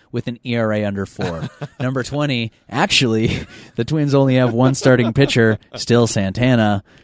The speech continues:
Speaker 1: with an E R A under five.
Speaker 2: Yeah.
Speaker 1: Yuck. Like, that's dis-, that's just so gross.
Speaker 2: In fairness, the league E R A shot up this year because of the home run.
Speaker 1: A lot of home runs
Speaker 2: I don't know,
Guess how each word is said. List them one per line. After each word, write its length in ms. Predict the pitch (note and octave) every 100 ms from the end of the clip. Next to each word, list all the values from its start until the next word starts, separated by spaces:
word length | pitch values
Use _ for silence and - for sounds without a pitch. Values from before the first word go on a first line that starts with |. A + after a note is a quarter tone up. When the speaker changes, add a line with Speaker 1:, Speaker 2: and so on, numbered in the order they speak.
| -
Speaker 1:
with 220 | G#2+ G2+
an 80 | G2+
E 140 | F#2+
R 180 | F2+ F2+
A 100 | E2+
under 200 | D#2+ E2
five. 420 | - - - - -
Speaker 2:
Yeah. 320 | F2 F2+ - _
Speaker 1:
Yuck. 600 | A#2 A2+ F3+ G#3+ - - - _ -
Like, 180 | C3 F3+
that's 260 | G#3+ -
dis-, 280 | D#3 D3+ - _ -
that's 280 | A3 - -
just 320 | A#3 G#3+ -
so 180 | F3+ F#3+
gross. 640 | F3+ A3+ A#3+ G2+ - -
Speaker 2:
In 220 | F#3+ G3+
fairness, 520 | G3 D3+ D3+ C3+ G#2 -
the 140 | A#2
league 340 | A2 C3+ D#3
E 140 | C#3 C3
R 200 | A2+ G2+
A 220 | G#2+ A2+
shot 420 | - - A#2 A#2
up 180 | G#2+ -
this 200 | B2 A#2
year 140 | B2+ A#2
because 320 | G#2 G#2+ G2
of 60 |
the 100 | F#2+
home 220 | F2+ G2+ G2+
run. 220 | F#2+ F2+
Speaker 1:
A 40 |
lot 160 | G2 A2+
of 60 |
home 180 | B2+ C3
runs 220 | B2+ B2+
Speaker 2:
I 20 |
don't 20 |
know, 60 | C#3